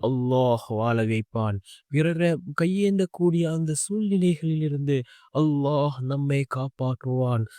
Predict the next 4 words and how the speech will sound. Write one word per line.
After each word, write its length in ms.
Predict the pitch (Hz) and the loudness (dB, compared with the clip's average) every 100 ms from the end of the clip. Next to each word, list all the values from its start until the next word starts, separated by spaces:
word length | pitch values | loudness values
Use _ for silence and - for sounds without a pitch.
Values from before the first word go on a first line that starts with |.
| - - | -14 -2
சிறந்ததொரு 840 | 123 127 147 151 139 127 135 127 | 2 4 4 2 0 2 2 2
நிம்மதியான, 840 | 127 151 160 147 135 135 135 135 123 117 - _ - | 0 0 0 2 2 2 2 2 0 -2 -8 _ -4
சந்தோஷமான 760 | 117 151 151 139 135 127 123 120 110 | -2 0 0 0 0 0 0 0 0
வாழ்க்கையை 720 | 120 147 139 - 123 120 | 0 0 -2 -2 0 0